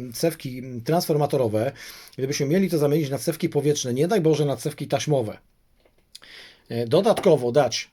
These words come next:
kondensatory, nawet crosscapy, osiemset czterdzieści mikro, a tu mamy kilka tysięcy, no to możecie sobie wyob-, wyobrazić, że ta zwrotnica była wielkości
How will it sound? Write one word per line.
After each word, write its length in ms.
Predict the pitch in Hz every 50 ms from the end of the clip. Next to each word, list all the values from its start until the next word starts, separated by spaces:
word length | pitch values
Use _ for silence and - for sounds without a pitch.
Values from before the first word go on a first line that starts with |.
| _ _
kondensatory, 840 | _ - 160 180 190 220 202 180 - 190 170 - 185 165 151 123 110
nawet 360 | 113 135 151 156 185 185 - - - -
crosscapy, 640 | 190 170 - - - 196 180 156 156 - 104 90 - _ _ _ _ _ _ _ _ _ _
osiemset 440 | - 139 147 - 226 180 147 175 156
czterdzieści 580 | - - 170 151 143 139 147 - - - 160 151
mikro, 480 | 151 139 117 - 120 113 117 131 - - _ - - - - - - _
a 80 | -
tu 100 | 117 156
mamy 200 | 156 160 160 160
kilka 280 | 156 - 214 220 233 190
tysięcy, 500 | - 185 - - 165 143 117 - 135 143
no 100 | 156 151
to 140 | 151 165 156
możecie 320 | 156 139 151 165 - 185
sobie 240 | - 185 156 160 156
wyob-, 380 | 147 151 147 143 151 170 156
wyobrazić, 380 | 139 156 151 143 151 143 131 139
że 60 | 151
ta 140 | 147 - 160
zwrotnica 440 | 147 185 190 156 - 151 - - 170
była 140 | 160 165 156
wielkości 720 | 143 160 147 - 165 147 143 - - 143 147 180 214 202